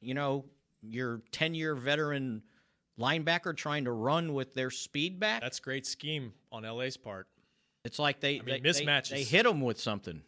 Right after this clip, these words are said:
Speaker 1: you know, and then the next time they had 'em fourth and one, and,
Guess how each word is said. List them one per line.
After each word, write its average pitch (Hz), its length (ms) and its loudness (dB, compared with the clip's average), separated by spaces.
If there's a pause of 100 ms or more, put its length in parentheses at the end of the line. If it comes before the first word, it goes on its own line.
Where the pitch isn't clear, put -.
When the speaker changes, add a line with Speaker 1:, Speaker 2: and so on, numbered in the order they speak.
(120)
Speaker 1:
you 113 120 -2
know, 156 240 4
and 147 100 2
then 156 160 2
the 147 80 0
next 170 320 0
time 151 360 2 (340)
they 127 120 2
had 143 200 4
'em 135 160 -2
fourth 170 460 6
and 131 160 -2
one, 135 400 0 (640)
and, 123 260 0